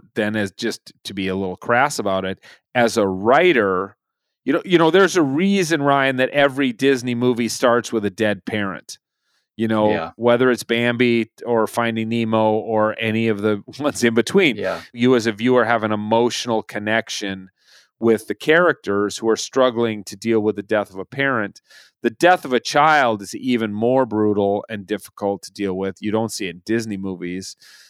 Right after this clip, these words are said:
Speaker 1: but it,
Speaker 2: You
Speaker 1: it
Speaker 2: see, think of the recent film that I haven't brought myself to watch, Pieces of a Woman.
Speaker 1: Yeah, it's like
Speaker 2: On Netflix, right?
Speaker 1: Yeah, the dark cloud of a dead child hangs over this family.
Speaker 2: Yeah.
Speaker 1: And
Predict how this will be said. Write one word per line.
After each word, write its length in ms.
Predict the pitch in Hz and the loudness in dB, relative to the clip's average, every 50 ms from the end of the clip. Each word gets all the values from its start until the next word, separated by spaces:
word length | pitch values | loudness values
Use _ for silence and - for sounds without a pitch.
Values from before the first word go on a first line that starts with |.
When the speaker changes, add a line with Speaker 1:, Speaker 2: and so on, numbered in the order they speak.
| _ _ _ - | _ _ _ 0
Speaker 1:
but 260 | 104 107 107 101 95 _ _ _ - | 0 2 2 0 -4 _ _ _ -8
it, 160 | 107 113 104 - | -6 -6 -6 -6
Speaker 2:
You 80 | 113 | -10
Speaker 1:
it 60 | 104 - | -12 -10
Speaker 2:
see, 220 | - 123 113 110 | -6 -6 -6 -4
think 240 | 98 110 110 95 107 | -2 -4 -4 -2 -2
of 80 | 101 | -4
the 40 | 98 | -2
recent 360 | 98 107 110 - - - 95 | -2 -4 -4 -4 -8 -10 -4
film 180 | - 110 104 101 | -2 -2 0 0
that 100 | 98 101 | 0 -2
I 80 | 101 101 | -2 -2
haven't 180 | 110 113 98 - | -2 -4 -6 -4
brought 180 | 92 107 92 - | -4 -4 -2 -2
myself 360 | 95 90 - - 107 92 - | -4 -6 -4 -4 -6 -6 -6
to 100 | - 95 | -4 -2
watch, 380 | 95 92 90 85 - - - | -2 -2 -2 -2 -6 -12 -12
Pieces 320 | - 120 107 90 95 92 92 | -10 -10 -10 -10 -8 -8 -6
of 120 | 95 85 | -6 -6
a 60 | 87 | -4
Woman. 400 | 87 92 104 113 107 90 82 85 _ _ _ _ _ - | -2 -2 -2 0 -2 -2 -4 -6 _ _ _ _ _ -2
Speaker 1:
Yeah, 360 | 123 127 127 131 131 127 127 | 2 4 4 6 6 4 2
it's 180 | 127 117 - | 0 0 0
like 200 | - 143 131 - - | 0 0 0 0 0
Speaker 2:
On 180 | 107 101 98 | -4 -2 -2
Netflix, 480 | 95 107 113 - - 98 85 82 - - | -2 -2 -2 -2 -4 -6 -6 -6 -6 -4
right? 180 | 101 92 92 139 | 0 2 4 4
Speaker 1:
Yeah, 340 | 151 160 151 135 120 - - - | 6 4 4 2 0 -2 -6 -8
the 260 | 131 123 127 143 151 147 - | -2 0 2 2 2 0 0
dark 360 | - 120 127 135 151 - _ | 2 4 4 4 2 0 _
cloud 680 | - - - - 139 143 143 139 139 131 123 117 120 113 - | -14 -6 -2 2 2 4 4 4 4 4 2 2 0 -2 -4
of 300 | - 127 123 117 113 107 | -4 -2 0 0 0 0
a 80 | 113 104 | -4 -6
dead 360 | - - 117 117 120 120 110 | -4 -2 0 0 0 0 -2
child 560 | - - - 120 113 120 127 123 113 107 107 | -4 -4 -2 0 2 2 4 4 2 0 -2
hangs 460 | - - - 113 113 113 113 104 104 | -4 -6 -4 -2 -2 -2 -2 -2 0
over 200 | 120 107 104 98 101 | 0 0 0 0 -4
this 200 | 98 95 - - | -6 -6 -8 -8
family. 720 | - 117 113 113 120 123 120 107 85 - 60 78 - _ _ _ _ - - - _ _ _ - | -6 -4 -4 -2 -2 -4 -4 -6 -10 -10 -14 -16 -18 _ _ _ _ -20 -20 -20 _ _ _ -14
Speaker 2:
Yeah. 200 | - 104 87 82 | -10 -6 -4 -4
Speaker 1:
And 500 | 107 107 110 110 107 107 104 101 - - | -2 -2 0 -2 -2 -4 -6 -8 -12 -14